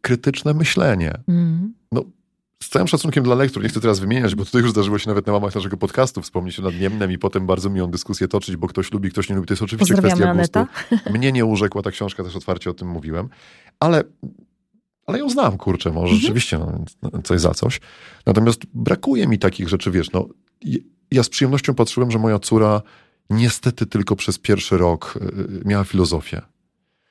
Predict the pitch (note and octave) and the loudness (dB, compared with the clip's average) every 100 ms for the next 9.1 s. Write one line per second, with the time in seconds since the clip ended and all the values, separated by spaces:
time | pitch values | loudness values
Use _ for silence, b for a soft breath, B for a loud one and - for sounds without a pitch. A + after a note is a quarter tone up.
0 | _ - A2 C#3 C#3 C#3 C3+ B2 - B2 | _ 0 2 2 4 2 2 0 2 2
1 | B2 B2 A2+ A#2 G2+ - F#2+ A2 - - | 0 0 2 2 0 -2 -4 -4 -4 -6
2 | - - B2 A#2+ _ - A2 G2 A2+ G#2 | -6 -4 -2 -2 _ 0 2 2 -2 -4
3 | G#2 B2 B2 A#2 - - A#2+ A#2 G#2+ A#2 | -4 0 0 0 -4 -2 0 2 2 2
4 | B2 A#2+ - - - - G#2+ A2+ - - | 2 0 -4 -8 -8 -8 -4 -4 -4 0
5 | A#2 A#2 A#2 A2+ A2+ A#2 G#2+ A2 A2 A2+ | 2 4 4 2 0 -4 0 0 2 2
6 | A2+ A2+ G#2 A#2 A#2+ A2 - G2+ F2+ E2+ | 2 -2 -2 -2 -2 -2 0 0 0 0
7 | F#2+ D#3 F3+ F3+ G#3 B A2+ E3+ F#3+ D3+ | 4 4 4 2 -2 B -4 0 2 2
8 | C#3+ C3+ A#2+ G#2 G#2 - - D#2+ D2 - | 2 2 2 2 0 -2 0 0 0 -6